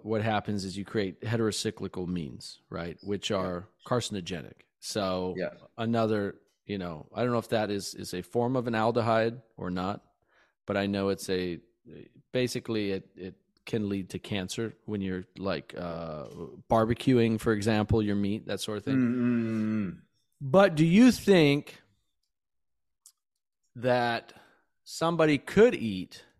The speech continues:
Speaker 1: a, um, if they boiled all their meat or they steamed it, that they could still be healthy and eliminate cancer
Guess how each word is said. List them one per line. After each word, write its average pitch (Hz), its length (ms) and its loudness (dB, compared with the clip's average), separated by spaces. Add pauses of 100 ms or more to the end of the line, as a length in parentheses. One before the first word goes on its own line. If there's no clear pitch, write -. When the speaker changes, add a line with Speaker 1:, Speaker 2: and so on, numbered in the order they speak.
(180)
Speaker 1:
a, 104 640 0 (1080)
um, 101 600 2 (100)
if 120 140 -6
they 135 100 6
boiled 127 720 6 (160)
all 104 180 0
their 98 200 0
meat 92 400 -6
or 101 240 -2
they 98 500 0
steamed 127 640 2
it, - 340 -4 (340)
that 120 180 -2
they 139 100 2
could 135 220 -4
still 135 320 2
be 131 160 2
healthy 117 560 0
and 104 400 -4
eliminate 107 420 -2
cancer 104 520 -4